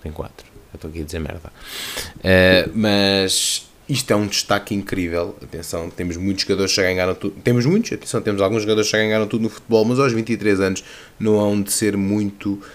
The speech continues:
muito certamente. Eu já tinha visto isto há uns tempos com um amigo meu, temos o Kaká, que venceu tudo muito cedo,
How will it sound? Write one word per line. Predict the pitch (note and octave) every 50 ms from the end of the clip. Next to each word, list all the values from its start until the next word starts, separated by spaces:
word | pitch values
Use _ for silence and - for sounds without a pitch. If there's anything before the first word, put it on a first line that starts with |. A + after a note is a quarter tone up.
| - - - - - -
muito | F#2 G2 G2 G2 F#2+ -
certamente. | - G#2+ F#2+ E2 - F#2+ G2 G2+ G2+ G2 G#2+
Eu | A2
já | A2+ G#2+
tinha | G#2+ G#2+ G2 F#2
visto | F#2 G2 - -
isto | F#2 - -
há | F#2 F2+
uns | F2 -
tempos | - G#2 G2+ F#2+ -
com | - - F#2+
um |
amigo | F2+ F#2 F2+ E2+ F#2
meu, | G2 G2+ G2+ G2
temos | G2 G2 F#2 F#2 F2
o | F2+
Kaká, | - - F2+ - - - G#2 G#2 G#2 G2+
que | - - E2+
venceu | F2 F2 - - F#2
tudo | E2 - - F#2 F2
muito | F#2 F#2+ F#2 F2 -
cedo, | - - - G#2 G2+ G2 F#2+ F#2+ F#2+ F#2+ F#2+ F#2+